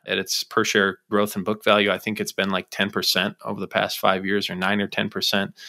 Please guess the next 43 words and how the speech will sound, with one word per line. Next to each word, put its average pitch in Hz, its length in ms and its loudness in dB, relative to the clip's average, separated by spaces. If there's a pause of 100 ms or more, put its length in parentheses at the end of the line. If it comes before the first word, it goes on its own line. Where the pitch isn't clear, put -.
(280)
just - 400 0
nice 117 320 4
and 107 80 0
steady. 113 600 2
Uh, 95 240 0
you 107 140 -4
sleep 110 380 0
well 104 340 4 (400)
owning 113 280 2
a - 20 0
business 101 460 2
like 110 220 2
this. - 460 4
And, 101 280 -6
uh, 98 80 2
you 107 140 0
know, 117 80 2
you 113 180 4
look 123 140 4
at - 60 4
all, 110 240 8
all 107 200 4
the, 98 300 0
uh, 95 140 0 (220)
three 117 240 2
arms 107 280 2
of 101 100 -4
its 95 120 -6
business, 110 440 -2
they're 107 100 -2
super - 380 -2
healthy. - 440 0
You 90 60 -16
know, 92 100 -12
combined 95 380 -4
ratios 101 420 -2
at 110 120 -8
the 98 100 -8
insurance 104 540 0 (420)
were 90 100 -4
eighty-nine 101 600 2 (200)
percent, 117 540 0
which, - 320 -4